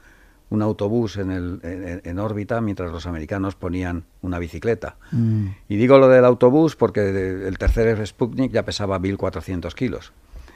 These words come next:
Speaker 1: contra unos pocos kilos, eh, que eran capaces de poner los americanos. Entonces todo esto, eh,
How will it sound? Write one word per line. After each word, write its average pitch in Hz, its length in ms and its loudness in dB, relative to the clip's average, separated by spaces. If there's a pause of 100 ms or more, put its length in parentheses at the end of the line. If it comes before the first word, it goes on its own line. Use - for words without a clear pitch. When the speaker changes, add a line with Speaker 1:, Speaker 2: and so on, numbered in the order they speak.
(260)
Speaker 1:
contra 87 800 -4
unos 98 320 -4
pocos 90 400 -6 (540)
kilos, 95 360 -4
eh, 87 220 -8
que - 100 -10
eran 90 200 -6
capaces 87 400 -8
de 87 80 -10
poner 85 200 -10
los 82 180 -10
americanos. 82 560 -10 (640)
Entonces 117 300 -2
todo 127 260 8
esto, 131 520 4
eh, 90 920 -4